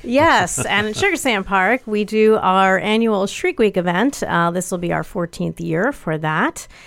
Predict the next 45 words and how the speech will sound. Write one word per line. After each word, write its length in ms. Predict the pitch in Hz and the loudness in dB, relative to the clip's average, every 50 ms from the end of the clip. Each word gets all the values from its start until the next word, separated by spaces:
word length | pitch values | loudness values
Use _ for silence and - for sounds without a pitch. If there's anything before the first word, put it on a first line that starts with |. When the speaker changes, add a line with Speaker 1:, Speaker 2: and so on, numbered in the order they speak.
| - - - - - - | -20 -20 -20 -20 -10 -6
Speaker 1:
Uh, 200 | - 190 185 180 - | -2 0 2 2 2
it 120 | 185 185 | 2 2
is 160 | 190 180 180 | 0 -2 -2
two 200 | - - - 294 | -4 -4 -4 -2
weekends, 500 | 277 269 262 - 285 277 285 294 294 277 | -2 -2 -2 -2 -2 -2 0 -2 -2 -2
the 80 | - 240 | -2 -2
last 360 | 202 202 202 202 202 - - | 0 2 0 0 -2 -4 -6
two 160 | - 320 320 302 | -6 -4 -4 -2
weekends 600 | 269 240 220 - 233 208 220 262 311 320 - - | -4 -4 -2 -2 -4 -2 -2 -2 -4 -4 -6 -6
in 140 | - 196 190 | -6 -4 -2
October. 600 | 180 175 175 - 208 180 175 180 214 262 311 220 - - | -2 -4 -4 -4 -4 -2 0 0 0 0 -2 -4 -8 -12
Speaker 2:
All 60 | 98 82 | -12 -10
right. 240 | 80 78 80 95 113 - - - | -10 -10 -12 -14 -18 -18 -8 -4
Speaker 1:
And 420 | 202 202 202 202 202 202 202 208 | -2 0 2 2 2 2 2 2
it, 160 | 233 240 254 - - | 0 0 -2 -2 2
it 220 | 214 220 220 214 | 4 4 6 6
is, 320 | 220 220 220 220 208 196 - | 8 6 6 6 4 0 -2
uh, 160 | - 185 190 190 | 0 0 2 2
one 120 | 202 208 | 2 2
of 80 | 208 214 | 2 2
our 140 | 240 269 277 | 2 2 2
signature 500 | 269 - 285 269 262 254 247 - 277 254 | 0 -2 -2 -2 -2 -2 -2 -2 -2 -2
events. 540 | 247 233 247 233 240 240 247 247 240 - - - | 0 0 0 0 0 -2 -2 -4 -6 -8 -10 -10
We 480 | - 180 190 202 202 202 202 202 196 190 | -8 -4 -4 -2 -2 0 -2 -2 -2 -2
do 180 | 185 185 175 | -2 -2 0
a 60 | 165 165 | 0 0
haunted 280 | 170 190 180 - 160 165 | 0 0 0 0 -2 -2
house. 580 | 202 247 262 285 349 - - - - - - - - - - - - - - - | 0 0 0 0 0 -4 -6 -6 -6 -6 -8 -8 -14 -20 -20 -20 -20 -20 -6 -2
Um, 480 | 170 175 170 170 170 165 165 170 170 | 0 2 4 4 2 2 0 -2 -2
we're, 380 | 170 170 170 165 165 165 160 - - | 0 2 2 2 2 0 -2 -4 -6
we're 200 | 185 180 180 185 | -4 -4 -4 -2
very, 500 | 180 196 202 196 190 190 190 185 185 180 - _ _ _ | 0 0 2 2 2 2 2 0 -2 -4 -8 _ _ _
um, 440 | - 156 151 160 151 151 151 151 165 - _ - | -12 -10 -10 -8 -10 -10 -12 -14 -16 -20 _ -20
happy 340 | - - 262 294 302 294 285 | -4 -2 -2 0 0 0 0
with 120 | 277 277 269 | 0 2 2
our 120 | 262 254 | 2 2
haunted 240 | 247 262 262 254 254 | 2 2 2 2 2
house. 380 | 254 262 254 254 262 262 - - | 2 2 2 2 2 0 -2 -2
We 200 | 214 185 185 180 | 0 0 0 0
d-, 120 | 185 196 | 2 2
uh, 280 | 185 160 170 170 165 165 | 2 2 2 2 2 2
Speaker 2:
<laughs> 0 | |
Speaker 1:
have 220 | 185 190 175 160 | 0 0 0 2
a 120 | 170 160 151 | 0 0 0
s-, 220 | 165 - - - | -2 -8 -12 -8